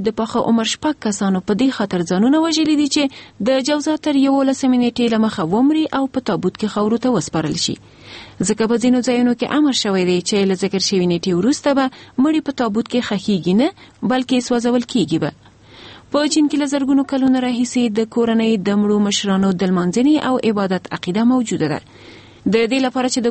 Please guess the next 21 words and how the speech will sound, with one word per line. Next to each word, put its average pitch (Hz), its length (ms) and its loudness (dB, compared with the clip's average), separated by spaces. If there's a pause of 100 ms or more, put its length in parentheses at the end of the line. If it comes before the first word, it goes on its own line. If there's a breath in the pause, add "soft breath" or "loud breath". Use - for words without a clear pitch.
کورنۍ 226 360 2
د 190 140 -4 (100)
مړه 226 220 4
مشر 196 240 -4
عبادت 165 480 -4
وشي، 269 260 2 (320 loud breath)
نو 285 120 2
معمولاً 277 380 2
په 269 100 -2
کار 269 260 -2
ده 240 120 0
چې 240 240 -2
د - 20 0
هغه 214 300 -2 (100)
تابوت 202 240 0 (140)
په 196 80 0
یوه 170 180 0
قبر 202 320 -4
کې - 200 -2
خاورو 240 260 0
ته 247 180 -2